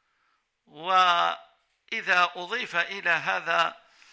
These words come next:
ما أثر عن بعض السلف أو ب-، عن بعض الصحابة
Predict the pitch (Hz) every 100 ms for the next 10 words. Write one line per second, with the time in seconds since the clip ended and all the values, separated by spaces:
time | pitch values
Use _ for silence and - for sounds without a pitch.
0 | _ - 202 202 220 220 180 156 139 131
1 | 147 139 135 - _ 131 170 147 139 131
2 | 120 123 - - 156 123 120 - 127 127
3 | 117 131 127 127 120 147 131 120 120 -
4 | - - 120 160 160 131 110